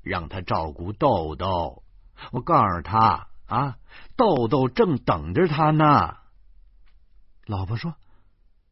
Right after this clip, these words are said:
：“我就是这么说的。”“哼！要不他还不回来呢。”放下了电话，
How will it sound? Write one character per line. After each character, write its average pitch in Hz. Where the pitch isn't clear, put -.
：“我 214
就 240
是 160
这 202
么 117
说 190
的。 90
”“哼！ -
要 104
不 85
他 233
还 214
不 233
回 131
来 139
呢。” 107
放 80
下 -
了 80
电 82
话， 87